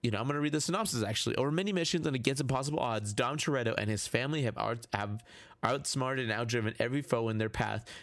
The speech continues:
Now they must confront the most lethal opponent they've ever faced. Fueled by revenge, a terrifying threat emerges the shadows of the past to shatter Dom's world and destroy everything and everyone he loves.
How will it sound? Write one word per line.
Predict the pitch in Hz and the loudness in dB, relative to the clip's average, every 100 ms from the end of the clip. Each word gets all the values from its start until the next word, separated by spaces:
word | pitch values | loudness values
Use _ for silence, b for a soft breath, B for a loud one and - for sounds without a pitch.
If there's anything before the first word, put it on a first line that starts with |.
| - | -4
Now | 135 160 | 0 0
they | 165 147 | 0 0
must | 131 123 123 - - _ _ _ - | 0 0 0 -2 -6 _ _ _ -6
confront | - 113 139 135 | -2 0 2 2
the | 127 | 2
most | 120 110 131 | 0 0 0
lethal | 139 160 | 0 0
opponent | 147 135 127 120 | 0 0 0 0
they've | 107 | 0
ever | 104 110 | 0 0
faced. | - 117 107 B B - | 0 -2 -4 B B -2
Fueled | 147 147 | 0 2
by | 175 | 2
revenge, | 170 131 117 120 - | 2 2 2 0 0
a | 104 | -2
terrifying | 98 - 127 139 143 | 0 0 2 2 0
threat | 139 123 - | 0 0 0
emerges | 104 104 107 127 | 2 2 2 -2
the | 113 | 0
shadows | - 104 107 113 | 0 0 0 -2
of | 117 | -2
the | - | -2
past | - 117 131 - B B - | 0 -2 -2 -6 B B -6
to | 117 | -2
shatter | 110 113 123 | 0 0 0
Dom's | 127 123 120 | 0 0 0
world | 110 117 120 | 0 0 0
and | 104 | 0
destroy | 101 113 104 | 0 0 0
everything | 101 104 104 98 | -2 -2 -2 -4
and | 101 | -4
everyone | 110 113 107 | -2 0 0
he | 107 107 | 0 0
loves. | 101 104 - 113 | 0 0 -2 -6